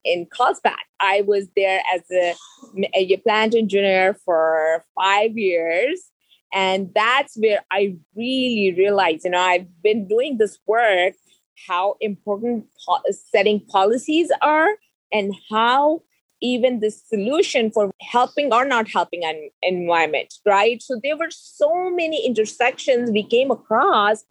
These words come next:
I myself, you know, being a water engineer, did not realize the importance of advocacy of this work, right? For me as a contractor, as a business owner, m-, my bottom line was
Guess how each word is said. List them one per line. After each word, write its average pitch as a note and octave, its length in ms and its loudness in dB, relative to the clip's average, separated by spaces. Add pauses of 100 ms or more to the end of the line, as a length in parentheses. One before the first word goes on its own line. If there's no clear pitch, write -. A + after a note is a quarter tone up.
I B4+ 300 2
myself, C4 680 -2
you A3 140 -2
know, B3 140 -2
being D4 300 -6
a C#4+ 60 0
water C4 200 -10 (180)
engineer, A#3 360 2
did A3+ 220 -4
not A#3+ 400 -2
realize C4 560 0 (100)
the G#3 220 2
importance C4 540 -4
of A3+ 160 0 (380)
advocacy D4+ 680 2
of E3+ 140 0
this E3+ 240 -2
work, C3 300 -2
right? A3+ 300 0 (120)
For C4 140 4
me D#4 340 -4
as A#3 140 0
a A3 60 -2
contractor, C4 580 0
as A#3 180 0
a G3 60 4
business G#3+ 500 -6
owner, C#4+ 440 2 (360)
m-, G3 300 -2
my A3+ 300 4
bottom A3 360 2
line F#3+ 260 0
was F3+ 420 0